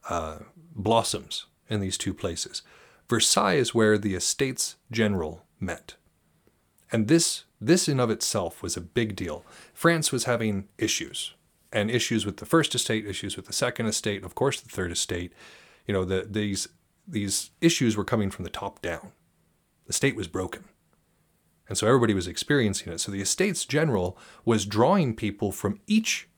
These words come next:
of those estates, all three of them, into a meeting, into a place where they could discuss issues and come up with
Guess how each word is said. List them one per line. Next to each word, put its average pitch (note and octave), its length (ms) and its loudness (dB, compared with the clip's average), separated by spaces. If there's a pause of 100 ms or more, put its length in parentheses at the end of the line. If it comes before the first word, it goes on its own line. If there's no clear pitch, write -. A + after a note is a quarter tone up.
(400)
of B2+ 200 0
those A2 580 4
estates, - 640 0 (100)
all C3 140 0
three F#3 200 0
of F#2+ 120 2
them, E2+ 200 -8 (840)
into C3+ 320 2
a - 20 6
meeting, B2+ 480 2
into F#2+ 240 -6
a G2 60 -2
place D#3+ 280 -2
where C3+ 60 -4
they A2+ 140 0
could G2 160 -6
discuss - 500 -2
issues A2 480 2
and G2 260 -6
come C#3+ 240 -2
up C3 200 -2 (280)
with G#2+ 440 2